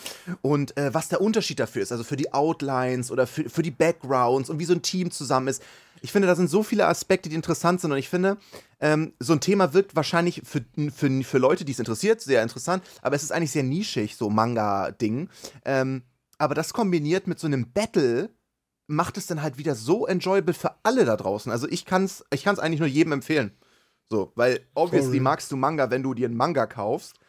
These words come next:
Speaker 1: Also wirst du auch enjoyen, den Prozess von so einem Manga, ähm, zu verfolgen und gleichzeitig noch,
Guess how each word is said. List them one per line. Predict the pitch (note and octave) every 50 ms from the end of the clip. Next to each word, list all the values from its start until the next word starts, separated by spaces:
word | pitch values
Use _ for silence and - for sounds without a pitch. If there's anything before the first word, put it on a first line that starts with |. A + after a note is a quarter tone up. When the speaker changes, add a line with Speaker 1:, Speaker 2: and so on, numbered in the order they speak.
| _ _ _ _ _ _ -
Speaker 1:
Also | - B2+ D3+ C3+ A#2
wirst | F3 F3 - -
du | C#3
auch | C3+ -
enjoyen, | C#3+ C3+ A2 - C3+ C3 C#3+ D3 D3+
den | B2+ C#3 B2+ -
Prozess | - C3 A#2 - - E3 D#3 D3 -
von | - C3 A2+
so | B2
einem | B2+ B2 A#2+
Manga, | A#2+ B2+ C#3+ D3 C3+ C3 A#2+ A#2 - _ _ _ _
ähm, | - A#2 A2+ A2 A2 A2 A2 A2
zu | - - A#2
verfolgen | - A2+ G2+ - - G#2+ G#2 G#2+
und | A2+ G#2+ -
gleichzeitig | C3 B2+ E3 F3+ - - - D#3+ D#3 D#3 -
noch, | D#3 C#3+ C#3+ D3 -